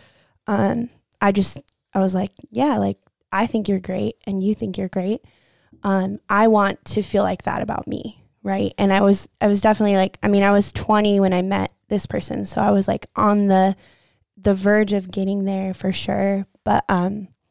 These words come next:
what I did, what I s-, can see over and over again, like, not just in my ro-, like, romantic relationships, but in the relationships that I had in friendships, in the relationships that I had, um,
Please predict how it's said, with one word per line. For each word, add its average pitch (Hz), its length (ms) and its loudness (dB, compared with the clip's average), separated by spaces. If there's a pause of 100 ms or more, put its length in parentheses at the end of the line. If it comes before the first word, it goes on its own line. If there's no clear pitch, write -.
(440)
what 208 300 4
I 226 300 4
did, 190 560 2 (220)
what 208 260 2
I 208 120 0
s-, - 160 -8
can 208 280 -6
see 202 340 -4
over 196 280 2
and 190 120 2
over 185 220 2
again, 185 320 -4
like, 196 320 -6
not 208 240 0
just 208 220 -4
in 220 80 -2
my 190 120 2
ro-, 202 260 0 (340)
like, 202 260 -2
romantic 202 500 0
relationships, - 640 -2
but - 160 0
in 190 320 -2 (300)
the 233 80 2
relationships 202 640 2
that 202 140 0
I 202 60 -2
had 202 200 -6
in 190 120 -6
friendships, - 760 -6
in 220 80 -2
the 196 100 0
relationships 196 640 0
that 214 160 -4
I 208 60 -2
had, 202 480 -4 (480)
um, 190 520 0